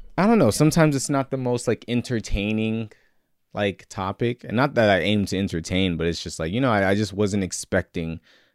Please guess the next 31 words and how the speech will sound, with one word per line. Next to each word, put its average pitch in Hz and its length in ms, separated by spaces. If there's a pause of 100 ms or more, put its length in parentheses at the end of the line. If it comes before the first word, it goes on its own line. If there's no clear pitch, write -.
that. 82 680 (720)
And, 80 580 (120)
man, 85 640
that, 92 420
apparently 90 600
a 80 80
lot 82 200
of 80 120
us - 160
needed 80 220
to 82 80
hear 82 140
that 78 140
message, 78 360
including 80 340
myself. 78 540
And 76 200 (420)
I - 60
just 85 180
feel 82 140
like 80 160
that 80 200
was, 80 200
uh, 76 420 (1080)
very 85 280
timely 85 460
for - 160
a 80 40
lot 78 180
of 78 100
people. 76 500